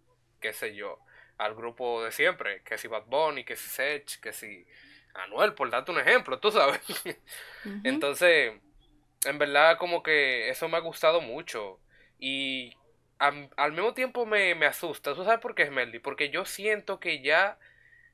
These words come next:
Speaker 1: eh, el reggaetón está llegando casi a su fin. Like,
Speaker 2: Mm.
Speaker 1: eh, eh, subido arriba. No sé, ¿qué tú opinas en esa parte? Como que,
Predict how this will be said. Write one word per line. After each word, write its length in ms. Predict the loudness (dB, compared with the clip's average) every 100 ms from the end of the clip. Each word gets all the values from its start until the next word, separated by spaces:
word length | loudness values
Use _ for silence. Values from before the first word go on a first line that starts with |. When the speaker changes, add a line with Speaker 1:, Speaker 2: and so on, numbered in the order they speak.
| _
Speaker 1:
eh, 580 | -2 0 0 -2 -4 -6
el 160 | -8 -4
reggaetón 400 | -2 -2 -4 -8
está 140 | -6
llegando 840 | -6 -2 0 0 0 -2 -2 -4 -10 _ 0
casi 260 | 0 0 -4
a 40 |
su 140 | -6
fin. 360 | -10 -8 -8 -10 _ _ _ _
Like, 320 | 0 0 0
Speaker 2:
Mm. 260 | 0 0
Speaker 1:
eh, 500 | -2 -4 -6 -8 -8
eh, 40 | -8
subido 440 | -8 -6 -4 0
arriba. 420 | 2 2 0 -2 -12 _ _ _ _ _ _ _
No 180 | -4 -2
sé, 180 | 2 2
¿qué 120 | 2
tú 120 | 0
opinas 340 | 0 0 2 2
en 100 | 2
esa 280 | 0 -4 -4
parte? 260 | -4 -4
Como 220 | -8 -8
que, 240 | -2 -2